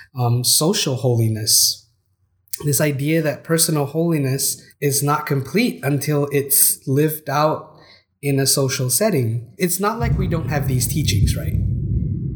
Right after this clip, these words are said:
They're there, you know, like, y-, we can read and study, but, but somehow, like Jesus said, we, we miss the point, right? It falls apart because e-, either we love God and love ourselves and not our neighbor,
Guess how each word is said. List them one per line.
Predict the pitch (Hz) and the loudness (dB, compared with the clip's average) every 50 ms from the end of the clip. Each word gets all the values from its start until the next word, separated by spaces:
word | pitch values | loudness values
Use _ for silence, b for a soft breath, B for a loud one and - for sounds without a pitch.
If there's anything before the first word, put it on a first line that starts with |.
| - - - - - - - - - - - - - - 123 | -6 -6 -4 -4 -2 -4 -4 -4 -4 -2 -2 0 0 -2 0
They're | 143 165 175 165 | 0 0 0 0
there, | - 170 185 185 165 135 113 - - - - - | 0 0 0 0 0 -2 -2 -4 -6 -6 -4 -2
you | 127 135 | -2 0
know, | 127 - 135 151 | 0 0 0 0
like, | 151 147 143 139 139 135 - | 0 0 0 0 0 -2 -2
y-, | - - 135 139 151 147 143 147 135 131 | -4 -6 -6 -6 -6 -6 -6 -6 -4 -4
we | 143 147 139 | -2 -2 -2
can | 143 143 143 143 135 139 | 0 0 0 0 0 0
read | 147 160 170 180 165 | 0 0 2 2 2
and | 143 139 135 | 0 0 -2
study, | - - 160 147 143 147 147 143 | -2 0 0 0 2 2 0 0
but, | 139 139 131 120 - - - | 0 -2 -2 -4 -4 -4 -4
but | 156 147 - | -2 -2 0
somehow, | - 175 190 196 - 185 185 190 185 185 185 - - - - | 0 0 -2 -2 -2 -2 0 0 0 0 -2 -6 -10 -10 -6
like | 143 139 139 131 123 | -2 -2 0 0 0
Jesus | 113 160 190 220 190 135 120 - | 0 0 0 0 0 0 0 0
said, | - 131 127 127 123 | 0 0 0 2 2
we, | 127 123 123 120 - 127 | 2 2 2 0 -2 -2
we | 127 127 127 | 0 2 2
miss | 131 147 160 - - | 4 2 2 2 0
the | - 117 | -2 -2
point, | - - 175 208 196 143 135 | -4 -2 0 0 0 0 -2
right? | 127 131 131 127 | -4 -4 -4 -4
It | 127 - | -4 -4
falls | - 147 139 139 131 127 | -2 0 0 0 0 -2
apart | 120 - - 160 139 - - | -2 -2 0 -2 -2 -2 -6
because | - 123 - 123 113 117 - - - B B B B B B B B B B B B - | -8 -6 -4 -2 -2 0 -2 -4 -6 B B B B B B B B B B B B -10
e-, | - - 139 - | -6 -6 -6 -6
either | - 143 143 147 160 160 | -4 -4 -2 0 2 0
we | 147 147 147 | 0 0 -4
love | 143 143 147 160 175 175 147 | -4 -2 0 0 0 0 0
God | 147 147 156 156 160 | 0 0 0 2 0
and | 147 135 135 | 0 0 0
love | 139 143 139 | 0 0 2
ourselves | 131 127 123 - - 131 127 135 131 131 | 2 2 2 2 2 2 2 2 2 2
and | 135 127 | 2 2
not | 131 135 135 127 | 2 2 2 2
our | 127 120 | 2 2
neighbor, | 113 113 113 113 113 127 165 202 220 - - B B B | 0 0 0 0 2 2 2 2 2 0 -4 B B B